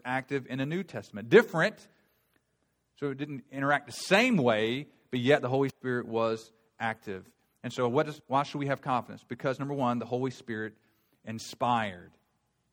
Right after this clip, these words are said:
The Holy Spirit inspired. What did he inspire? He inspired the Scriptures to us. They were inquiring what person or time the Spirit of Christ in them was indicating. That word indicating begins to speak of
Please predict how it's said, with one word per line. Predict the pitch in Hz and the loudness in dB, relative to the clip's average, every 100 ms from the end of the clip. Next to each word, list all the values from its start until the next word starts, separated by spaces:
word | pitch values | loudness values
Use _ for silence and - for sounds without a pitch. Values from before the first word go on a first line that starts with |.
| _ _ _ _ | _ _ _ _
The | 101 | -10
Holy | 107 117 | -6 -6
Spirit | 117 110 107 | -6 -10 -10
inspired. | 107 - 107 101 90 87 | -10 -8 -6 -6 -8 -14
What | 107 | -10
did | 113 | -8
he | 113 | -8
inspire? | 110 - 101 95 | -10 -8 -10 -10
He | 104 | -12
inspired | 104 - 104 110 101 | -14 -8 -6 -6 -8
the | 107 | -14
Scriptures | - 131 - - - - | -16 -16 -16 -20 -20 -20
to | - - | -20 -20
us. | - - _ _ _ _ _ _ _ _ - | -20 -20 _ _ _ _ _ _ _ _ 0
They | |
were | 127 | 2
inquiring | 135 131 147 135 | 2 2 2 4
what | 123 | 0
person | - 160 156 156 143 | 0 0 0 -8 -8
or | 131 123 117 120 _ | -2 -2 -2 -6 _
time | - 170 147 117 113 | -6 -2 0 0 -2
the | 113 | -6
Spirit | - - 151 156 | -8 -8 -4 -4
of | 139 | -4
Christ | - 117 113 - - | -2 0 0 -8 -4
in | 165 180 123 | -2 0 0
them | 110 110 113 | -2 -2 0
was | 120 123 - - | 2 0 -4 -6
indicating. | 170 175 165 - 101 98 | -2 0 0 0 -2 -2
That | 107 | -6
word | 131 127 | -4 -4
indicating | 123 143 127 117 110 | -4 -6 -4 -4 -4
begins | 113 113 110 | -6 -6 -8
to | - | -12
speak | - 120 117 | -10 -6 -6
of | 107 | -8